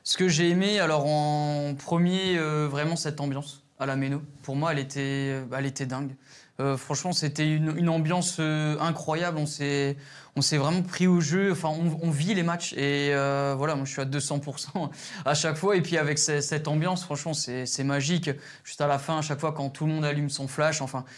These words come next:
c'est des, c'est des petits détails, mais c'est, ouais, le, le match vit sur le terrain et je trouve aussi dans, dans les tribunes. Donc, vraiment, c'est cette ambiance. Euh, après, on l'a dit un peu plus tôt dans, dans l'émission, cette débauche d'énergie.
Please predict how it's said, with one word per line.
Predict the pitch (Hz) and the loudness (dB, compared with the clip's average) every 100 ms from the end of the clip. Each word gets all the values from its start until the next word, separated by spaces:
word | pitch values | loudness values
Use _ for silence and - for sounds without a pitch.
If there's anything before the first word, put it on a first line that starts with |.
| - | -8
c'est | - | 0
des, | 156 175 | 4 4
c'est | 165 170 | 4 4
des | 175 | 4
petits | 175 185 | 2 2
détails, | 185 220 214 | 2 2 0
mais | 165 | 0
c'est, | 151 156 151 151 147 147 | 2 2 2 4 4 4
ouais, | 143 151 | 4 4
le, | 156 | 4
le | 160 | 4
match | 175 190 - | 4 2 2
vit | 185 160 202 | 2 2 2
sur | - 190 180 | 0 2 2
le | 170 | 2
terrain | 170 160 185 185 | 0 -2 -2 -4
et | |
je | 151 | -4
trouve | - 156 | -2 -2
aussi | 147 170 | -2 -2
dans, | 151 147 143 | 0 0 0
dans | 147 | 0
les | 151 | 0
tribunes. | 147 147 147 160 - - - | -2 -4 -4 -6 -12 -16 -2
Donc, | 139 | 2
vraiment, | 151 175 | 2 2
c'est | 180 151 | 2 0
cette | 147 147 147 | 0 -2 0
ambiance. | 147 190 233 - - - - | 0 -2 -2 -6 -8 -16 0
Euh, | 143 147 147 147 | 4 6 6 4
après, | 143 180 | 2 2
on | 170 | 2
l'a | 156 147 | 2 2
dit | 151 | 2
un | 147 | 0
peu | 147 | -2
plus | - | -4
tôt | - 156 | -4 0
dans, | 147 143 | 0 0
dans | 139 | 0
l'émission, | 143 143 151 - 196 196 | 0 0 0 -2 -4 -2
cette | - 139 | -2 0
débauche | 151 151 151 | 2 4 2
d'énergie. | 147 147 139 156 190 | 2 0 0 -2 -4